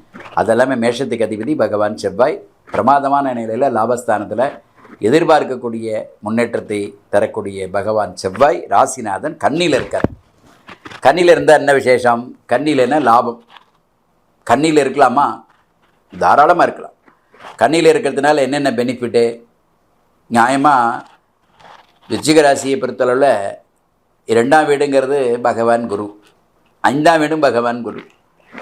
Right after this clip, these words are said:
இந்த ரெண்டு அஞ்சுக்கு வேண்டியவர் எங்க இருக்கிறாருன்னு பார்த்தீங்கன்னா, விருச்சிக ராசிக்கு அஷ்டமஸ்தானத்துல எட்டாம் வீட்டுல போய் குரு இருக்காரு. எட்டாம் வீடுங்கிறது மிதுனம், மிதுனத்துல குரு இருக்காரு. அது எல்லாமே சுக்கிரனும் அங்கேயே சேர்ந்துருக்கிறாரு.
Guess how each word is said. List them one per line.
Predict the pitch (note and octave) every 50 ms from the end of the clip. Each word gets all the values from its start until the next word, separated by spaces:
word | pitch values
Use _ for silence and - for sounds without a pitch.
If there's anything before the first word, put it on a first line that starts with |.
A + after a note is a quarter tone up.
| - -
இந்த | A#2 B2
ரெண்டு | A#2+ C3 C#3+ E3+ E3 F3+
அஞ்சுக்கு | E3 D#3 C#3+ D3+ C3 D3 D3
வேண்டியவர் | C#3 C3+ C3 C3+ C#3 C#3+ C3+ B2+
எங்க | A#2+ C3 C#3+ C#3
இருக்கிறாருன்னு | B2+ A2+ - C3 C3 B2+ B2+ C3 B2 B2 B2
பார்த்தீங்கன்னா, | A#2+ A2 A#2 A#2 B2+ C#3+ D3 C3 A#2 A2 A#2+ B2+ C3+ C3 - - _ _ _ _ _ _ _ _ _ - - -
விருச்சிக | - A#2+ B2 - E3 D#3 E3 C#3+
ராசிக்கு | C3 A#2+ A2+ A#2 A#2+ D3 D3+ C3
அஷ்டமஸ்தானத்துல | A2 - - - D3+ D3 C3+ C#3 - - C3 A#2 G#2 A2+ A2+ A2
எட்டாம் | F#2+ - - C#3+ C3+ A#2+
வீட்டுல | A2+ - A2 G2
போய் | A2+ B2 A2+
குரு | G#2 G#2 A#2 G#2+
இருக்காரு. | F#2+ - - F#2+ F2+ - - _ _ _ _ _ _ _ _ _ - - - - -
எட்டாம் | - A#2+ A#2 A#2+ E3 E3+ E3
வீடுங்கிறது | D#3 D3+ D3 C#3 C#3+ C#3 C#3 C#3+ C3 B2
மிதுனம், | B2+ B2+ C#3+ D3+ D3 C3+
மிதுனத்துல | C3+ C#3 D3 D3+ C#3 C#3 C3 B2+
குரு | A2 A#2+ C3 C#3+ C#3
இருக்காரு. | C3 G#2+ B2 B2 A#2+ C#3 C#3+ C3
அது | B2
எல்லாமே | B2 A#2+ C3 C#3 C#3+ - -
சுக்கிரனும் | C3 A#2+ C3 C#3 C#3 C#3 C3+ A#2+
அங்கேயே | A#2 A#2 B2+ A#2 -
சேர்ந்துருக்கிறாரு. | A#2+ A#2+ A#2 A#2 A2 - - F#2+ F#2 F#2 -